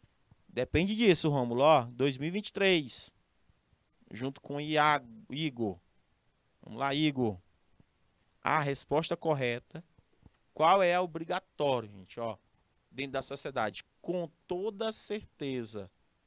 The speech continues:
com toda certeza, qual é obrigatório aí, gente? Qual que se torna obrigatório? Olha, qual é? Hein, meus queridos?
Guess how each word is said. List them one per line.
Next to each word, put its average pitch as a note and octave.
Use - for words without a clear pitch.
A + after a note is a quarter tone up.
com C#3
toda E3+
certeza, B2
qual E3+
é E3+
obrigatório E3
aí, C3
gente? -
Qual C#3
que -
se -
torna D#3+
obrigatório? D3
Olha, C3
qual C3+
é? B2+
Hein, B2
meus D3+
queridos? B2